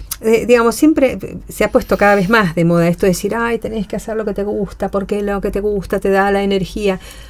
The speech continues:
Ok, pero hay también una realidad que entra en tensión con esto, que es la necesidad de un trabajo para pagar las cuentas.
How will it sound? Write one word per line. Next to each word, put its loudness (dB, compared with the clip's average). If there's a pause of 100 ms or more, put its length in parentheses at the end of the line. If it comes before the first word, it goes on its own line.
(120)
Ok, 2 (180)
pero 6
hay 4
también 2 (460)
una 2
realidad 4
que 2
entra 4
en 4
tensión 4
con 2
esto, 2
que 6
es 4
la 4
necesidad 2
de 4
un 2
trabajo 4
para 2
pagar 0
las -2
cuentas. 2